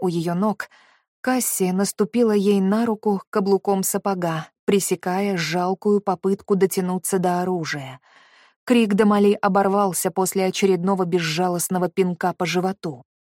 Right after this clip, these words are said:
Пандея не могла больше этого выносить. Внутри всё сжималось от страха, паника накатывала волнами, заставляя давиться воздухом. Боль внутри становилась невыносимой. Когда последний даорий рухнул,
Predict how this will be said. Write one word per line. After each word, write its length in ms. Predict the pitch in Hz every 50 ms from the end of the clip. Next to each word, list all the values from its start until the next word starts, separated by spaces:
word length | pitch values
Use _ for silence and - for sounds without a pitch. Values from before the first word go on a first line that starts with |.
| _ _ _ _ _ _ _ _ _ _ _ _
Пандея 480 | - 233 220 214 202 233 233 214 202 202
не 100 | 214 220
могла 380 | 208 202 196 180 185 180 170
больше 400 | 151 151 156 147 143 - - 160
этого 260 | 151 143 - 160 156 160
выносить. 720 | 160 165 156 151 - - - 147 135 - - - - - _ _ _ _ _ _ _ _ _ _ -
Внутри 460 | 196 190 214 233 226 - 262 254 240
всё 260 | - - - 226 214 208
сжималось 640 | 185 165 170 185 214 220 214 214 202 196 196 - -
от 140 | 196 190 -
страха, 640 | - - - 214 220 208 185 - 180 165 156 - - _ _ _ _
паника 440 | - 208 208 208 196 185 - 190 185
накатывала 580 | 180 180 - 190 185 180 - 180 180 175 180
волнами, 640 | 170 180 180 185 185 196 208 208 196 175 170 160 147 - - - - - - _
заставляя 720 | 208 190 214 202 - - 196 180 185 190 196 196 190 190 185
давиться 560 | 175 190 190 180 180 180 175 - - 190 180
воздухом. 640 | 175 180 180 165 160 165 165 160 - - - 175 165 - _ _ _ _ _ _ _ _
Боль 360 | 202 202 190 226 247 262 254
внутри 440 | 226 220 226 226 214 233 240 233 240
становилась 640 | 226 - - 220 208 202 190 220 214 208 202 190 -
невыносимой. 720 | 208 208 190 202 190 185 175 - - - 160 147 139 139 135 - - - _ _ _ _ _ _ _ _ _ _
Когда 280 | - 190 185 196 240 247
последний 540 | - 233 208 - 220 247 254 208 214 214
даорий 460 | 202 196 196 185 202 226 220 208 196 185
рухнул, 540 | 185 226 247 233 - - 196 185 180 160